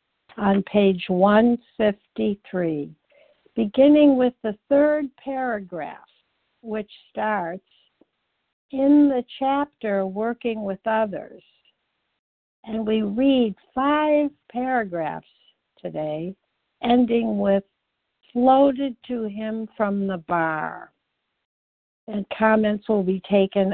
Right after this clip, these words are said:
on all. Today's readers are, for the twelve steps, Beth W., the twelve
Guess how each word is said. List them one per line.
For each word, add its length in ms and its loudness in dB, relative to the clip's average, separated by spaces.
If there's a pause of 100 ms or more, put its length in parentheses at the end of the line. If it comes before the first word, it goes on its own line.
on 260 -2
all. 560 -2 (1700)
Today's 480 4
readers 760 0
are, 420 -6
for 120 -6
the 120 -6
twelve 420 -6 (120)
steps, 360 -4 (320)
Beth 200 -6 (200)
W., 680 -2 (560)
the 80 -20
twelve 360 4